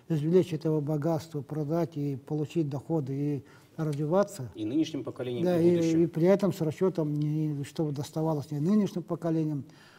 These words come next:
Speaker 1: доставалось и будущим поколениям. Но, с другой стороны, есть такие полезные ископаемые, которые через определенное время потеряют свой смысл. Но многие говорят, что скоро нефть не нужен будет.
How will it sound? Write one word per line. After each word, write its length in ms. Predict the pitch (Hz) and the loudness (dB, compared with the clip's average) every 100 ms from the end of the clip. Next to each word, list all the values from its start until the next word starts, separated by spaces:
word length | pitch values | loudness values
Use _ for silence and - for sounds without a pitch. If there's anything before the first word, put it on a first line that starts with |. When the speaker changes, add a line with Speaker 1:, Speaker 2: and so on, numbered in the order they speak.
| - | -8
Speaker 1:
доставалось 560 | 156 - 175 175 165 - | -6 0 0 2 0 -2
и 60 | |
будущим 460 | 139 180 214 - 190 | 0 4 4 4 0
поколениям. 560 | 165 151 170 165 156 | -4 -2 2 2 2
Но, 120 | 165 175 | 2 2
с 40 | |
другой 260 | 156 165 202 | 2 2 2
стороны, 480 | - 180 175 175 165 - - - - | 2 0 2 0 -4 -14 -20 -10 2
есть 340 | 185 196 - | 6 6 4
такие 320 | 175 - 208 | -2 2 2
полезные 420 | 190 175 180 160 | 4 4 4 4
ископаемые, 540 | 160 165 156 208 214 160 | 0 -2 0 2 4 0
которые 380 | 147 151 170 165 | -4 -2 -2 0
через 260 | 170 156 | 0 -2
определенное 420 | 156 156 160 190 160 | -4 -4 -2 0 0
время 280 | 160 170 | 0 0
потеряют 500 | 156 147 143 151 160 | -2 -6 -4 -2 -2
свой 200 | - 151 | -4 -6
смысл. 360 | 147 147 123 - - _ _ _ _ _ _ _ _ _ _ | -6 -6 -8 -10 -20 _ _ _ _ _ _ _ _ _ _
Но 500 | 170 208 190 160 156 | -2 0 0 -2 -2
многие 440 | 151 170 220 190 175 | 0 4 4 6 4
говорят, 360 | 170 170 190 | 4 4 2
что 320 | - 170 156 | 2 -2 -2
скоро 400 | 147 - 185 170 | -4 -2 0 0
нефть 340 | 156 165 170 - | 0 0 0 -2
не 60 | |
нужен 320 | 160 165 110 113 | 0 0 -2 -10
будет. 260 | - - | -12 -20